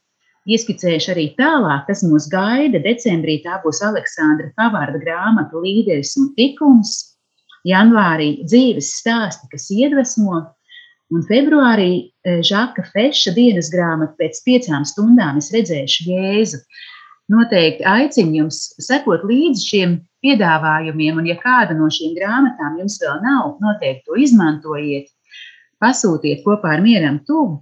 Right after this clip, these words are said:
un lasiet grāmatas, un lai grāmatu lasīšana jūs dara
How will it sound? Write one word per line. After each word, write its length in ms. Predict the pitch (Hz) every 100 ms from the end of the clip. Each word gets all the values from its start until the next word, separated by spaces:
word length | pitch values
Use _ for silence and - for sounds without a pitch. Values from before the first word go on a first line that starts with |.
| _
un 160 | - 180
lasiet 520 | 214 262 - 151 160
grāmatas, 680 | 175 175 180 196 - - - 165
un 160 | 165
lai 180 | 190 208 165 -
grāmatu 600 | 175 202 233 240 - 202
lasīšana 640 | 240 - 151 139 151 151
jūs 160 | 160 156
dara 320 | 220 226 135